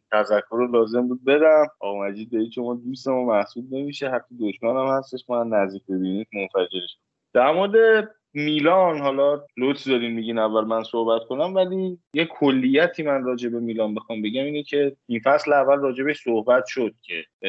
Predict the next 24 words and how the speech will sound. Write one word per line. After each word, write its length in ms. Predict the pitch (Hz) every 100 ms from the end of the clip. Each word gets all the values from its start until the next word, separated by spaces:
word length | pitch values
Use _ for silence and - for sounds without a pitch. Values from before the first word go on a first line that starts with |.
| 95 -
تیم‌هایی 400 | 117 110 139 165
که 120 | -
تنوع 520 | - 131 127 120 120
تاکتیک 580 | 120 113 113 110 117 110 -
کمتری 560 | 113 110 110 127 127
دارن 580 | 110 107 113 120 127 135 -
این 180 | 123 120
فصل 340 | 131 131 135
دوم 340 | 131 113 127 123
قاعدتاً 680 | 113 113 110 107 113 110 131
به 160 | 135
مشکلات 560 | 120 113 - 110 117 117
بیشتری 540 | 123 107 - - 113
مواجه 440 | 104 92 90 - 87 -
می‌شن. 180 | - _ _ _
یکی 200 | 156 202
از 160 | 202 180
مشکلاتی 520 | 156 156 156 165 175
که 100 | 170
حالا 140 | 151
میلان 340 | 147 143 139 139
باش 220 | 139 135
مواجه 440 | 131 127 123 123
شده 680 | 123 127 123 143 156 156 156